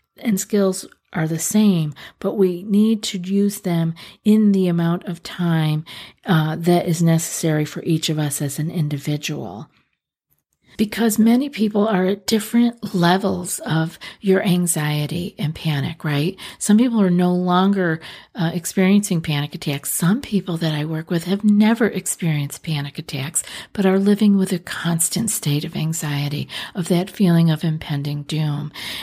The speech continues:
And they need, we all need to recover and clear as we need to. And so depending where you're at, uh, you use the tools and you're going to have to refine them for yourself. And,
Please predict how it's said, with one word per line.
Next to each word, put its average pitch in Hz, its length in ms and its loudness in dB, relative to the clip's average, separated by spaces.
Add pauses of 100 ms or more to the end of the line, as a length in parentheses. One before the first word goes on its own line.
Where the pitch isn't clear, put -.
(100)
And 165 500 2 (440)
they 185 240 0
need, 185 540 2 (380)
we 196 200 6
all 190 320 4
need 180 400 2
to 175 200 0
recover 170 800 0
and 175 200 -2
clear 160 520 -2
as 170 460 0
we 180 320 2
need 165 320 0
to. 135 380 -8 (420)
And 160 320 2
so 165 540 0 (420)
depending 180 460 2
where 180 120 2
you're 175 220 0
at, 202 420 2 (580)
uh, 196 420 2 (280)
you 220 240 0
use 254 440 2
the 226 100 -6
tools 190 720 0
and 185 160 2
you're 185 100 2
going 196 260 2
to 202 140 2
have 196 180 0
to 196 140 -4
refine 180 560 0
them 175 160 -2
for 175 160 -6
yourself. 165 640 -2
And, 175 160 -6